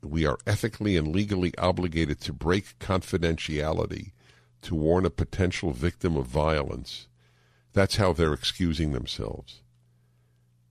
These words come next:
Fifty-three thousand. Wow, they're gonna have a March for Sanity on October seventh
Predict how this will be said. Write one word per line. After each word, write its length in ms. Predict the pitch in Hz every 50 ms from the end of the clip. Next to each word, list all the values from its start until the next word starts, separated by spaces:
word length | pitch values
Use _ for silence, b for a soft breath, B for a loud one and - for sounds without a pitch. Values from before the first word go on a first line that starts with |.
| _ _ _ - -
Fifty-three 920 | - 113 110 - - - - 110 107 95 - - - - 87 90 87 90 85
thousand. 640 | - - 87 76 71 67 65 67 - - - - - b b b b b b b b b b b _ _ _ _ _ _ _ _ _ _ _ _ _ _ _ _ _ _ _ _ _ _ _ _ _ _ _ _ _ _ _ _ _ _ _ _ _ _ _ -
Wow, 720 | - 80 80 82 85 85 82 80 78 78 76 76 76 73
they're 160 | 71 82 85
gonna 180 | 80 92 92 92
have 200 | 90 98 92 82
a 60 | 80
March 380 | 78 82 92 98 104 110 - -
for 180 | - - -
Sanity 640 | - - - - 98 98 101 104 95 85 85 82 76
on 160 | 65 67 71
October 520 | 65 65 - - - - 87 85 85 82 78
seventh 640 | - - 90 82 76 73 71 65 - - - -